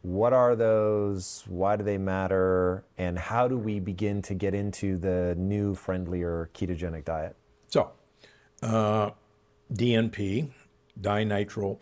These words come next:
Speaker 2: phenol. Phenol. Hmm, where have I heard that word before? Polyphenols. Polyphenols are used by plants to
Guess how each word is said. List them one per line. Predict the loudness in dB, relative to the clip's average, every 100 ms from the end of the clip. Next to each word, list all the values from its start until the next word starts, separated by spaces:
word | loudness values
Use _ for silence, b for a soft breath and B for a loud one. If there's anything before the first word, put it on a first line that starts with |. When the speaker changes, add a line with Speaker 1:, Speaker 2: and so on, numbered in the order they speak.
| _
Speaker 2:
phenol. | -20 -8 0 2 2 0 -4 -14 _ _ _ b b b b b b _ _ _ _
Phenol. | -8 -2 -2 -2 -10 _ _ _ _
Hmm, | 0 0 -2 -8 -20 -14
where | -2 2
have | 4
I | 4
heard | 4 4
that | 2 0
word | -4 -4
before? | -10 -10 -12 -16 _ _ _ _ -2
Polyphenols. | 4 4 4 0 -6 -10 -10 -12 -16 -20 -20 _ b b b b -6
Polyphenols | -2 -2 -2 0 0 0 0 2 0 -2 -6 -10 -6
are | -2 -2
used | -2 0 2 4 4 2 -2 -6 -10
by | -8 -8 -10 _
plants | -20 -8 -2 0 0 -2 -10 -16 -18 -20 _ _ _
to | -8 -2 -2